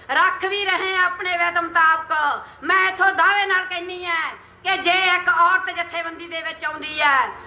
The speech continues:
ਤਾਂ ਪੂਰਾ ਪਰਿਵਾਰ ਤੁਰਦਾ ਹੈ। ਤੇ ਸਾਡੀ ਇਹ ਜਿਹੜੀ ਲੰਬੀ ਲੜਾਈ ਹੈ, ਇਹ ਪਰਿਵਾਰਾਂ ਦੇ ਆਏ ਤੋਂ ਬਿਨਾਂ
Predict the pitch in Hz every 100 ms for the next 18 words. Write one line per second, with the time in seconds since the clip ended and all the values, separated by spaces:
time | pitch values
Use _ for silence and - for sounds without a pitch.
0 | - 370 381 381 392 392 381 370 349 349
1 | 370 381 - 339 339 339 320 285 - -
2 | 339 339 330 339 339 320 311 311 330 330
3 | 311 320 311 302 302 311 320 339 381 370
4 | - - - 381 392 381 339 339 359 359
5 | 359 359 320 339 370 370 349 339 311 311
6 | 285